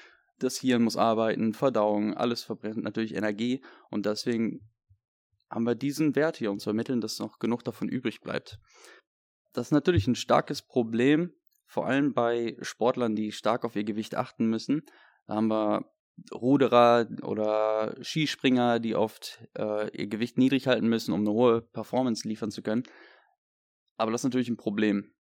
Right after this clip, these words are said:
Wir wollen natürlich genug Energie beibehalten, um unseren Körper am Laufen zu halten. Und negative Resultate davon, nicht kal-, genug Kalorien zu sich zu nehmen,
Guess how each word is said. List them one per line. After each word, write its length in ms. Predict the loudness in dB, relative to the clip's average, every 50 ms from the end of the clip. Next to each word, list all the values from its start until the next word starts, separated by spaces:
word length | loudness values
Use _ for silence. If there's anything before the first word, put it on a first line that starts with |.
| _ _ _ _ _ _ -12
Wir 220 | -6 -6 -2 0
wollen 160 | 0 2 2
natürlich 320 | 2 0 0 -2 -2 -2 -4 _ _ _ _ _ _ _ _ _ -4
genug 300 | 0 2 2 2 2 2
Energie 340 | 2 2 2 2 2 2
beibehalten, 840 | 4 4 6 6 6 4 4 4 2 0 2 2 2 2 2 0 _ _ _ _ _ _
um 260 | -4 -2 0 2 2 2
unseren 240 | 2 2 0 0
Körper 220 | 2 2 2 4 2
am 100 | 2 4
Laufen 280 | 4 2 2 2 0
zu 140 | -2 -2 -4 -4
halten. 340 | -4 -2 -2 -2 -2 -4 -6 _ _ _ _ _ _ _
Und 540 | -8 -4 -2 -2 -2 -2 -4 -8 -14 -18 -20 _ -20 -14 _
negative 480 | -2 0 2 2 2 2 2 0 2
Resultate 500 | 0 2 0 0 0 2 0 2 2 2
davon, 360 | 0 -2 -2 0 0 2 4 4
nicht 220 | 4 4 2 0
kal-, 200 | -4 -4 -4 -4
genug 260 | -4 -4 -4 -4 -4
Kalorien 340 | -4 -4 -4 -2 -2 -2 -2
zu 140 | -2 -4 -6
sich 140 | -6 -6 -8
zu 120 | -6 -4
nehmen, 280 | -2 0 0 -2 -2